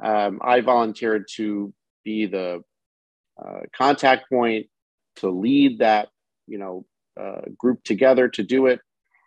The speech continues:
And I felt this buzz of, you know, this is fruitful work,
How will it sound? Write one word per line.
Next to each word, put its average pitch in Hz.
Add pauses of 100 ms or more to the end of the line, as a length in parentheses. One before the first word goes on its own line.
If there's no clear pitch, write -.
(180)
And 113 (340)
I 147
felt 165
this 147
buzz 107 (200)
of, 110 (320)
you 117
know, 113
this 127
is 127 (480)
fruitful 156
work, 139